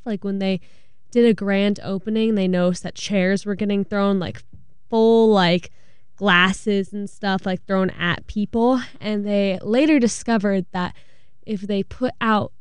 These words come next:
dinner for the ghost every night in this little room, which I think was near where he killed himself, like, they had a table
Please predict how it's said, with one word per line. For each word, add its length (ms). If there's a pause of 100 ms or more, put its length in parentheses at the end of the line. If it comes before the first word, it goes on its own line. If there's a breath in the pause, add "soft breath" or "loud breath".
(140)
dinner 320
for 160
the 80
ghost 320
every 220
night 200
in 120
this 160
little 200
room, 280
which 120
I 60
think 160
was 140
near 340
where 120
he 100
killed 280
himself, 400
like, 140
they 60
had 160
a 40
table 480